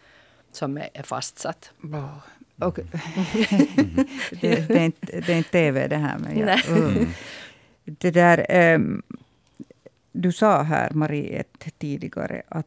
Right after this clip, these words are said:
Speaker 2: ibland så märker du att en kvinna kommer tillbaka och så föder hon på nytt, och däremellan
Speaker 1: Mm.
Speaker 2: så för, trots att ni då har klippt upp och, och så
Speaker 1: Mm.
Speaker 2: här, det är ju inte ni som har sytt fast henne på nytt.
Speaker 1: Nej, nej,
Speaker 2: Får
Speaker 1: den, det får vi inte göra.
Speaker 2: Nå,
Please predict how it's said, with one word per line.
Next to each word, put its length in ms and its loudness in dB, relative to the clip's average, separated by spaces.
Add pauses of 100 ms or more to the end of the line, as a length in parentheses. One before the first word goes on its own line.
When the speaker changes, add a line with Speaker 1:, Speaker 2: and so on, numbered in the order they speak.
Speaker 2:
ibland 720 2
så 180 -6
märker 420 -2
du 80 -4
att 160 -6
en 100 0
kvinna 360 0
kommer 260 0
tillbaka 600 -4
och 80 -6
så 100 -6
föder 360 -4
hon 200 2
på 140 -2
nytt, 360 -2
och 60 -2
däremellan 880 4
Speaker 1:
Mm. 120 0
Speaker 2:
så 160 -6
för, 140 -10
trots 300 -2
att 120 -4
ni 120 2
då 120 0
har 280 2
klippt 360 -8
upp 300 -6 (100)
och, 180 -8
och 200 -8
så 100 -4
Speaker 1:
Mm. 140 2
Speaker 2:
här, 120 0 (120)
det 140 -2
är 40 4
ju 180 2
inte 160 4
ni 140 6
som 220 2
har 80 -2
sytt 200 -8
fast 260 -8
henne 300 -10
på 60 -16
nytt. 260 -14
Speaker 1:
Nej, 140 -8 (440)
nej, 140 -14
Speaker 2:
Får 80 -8
Speaker 1:
den, 160 -6
det 80 -10
får 220 -10
vi 100 -12
inte 240 -14
göra. 140 -12 (460)
Speaker 2:
Nå, 240 -2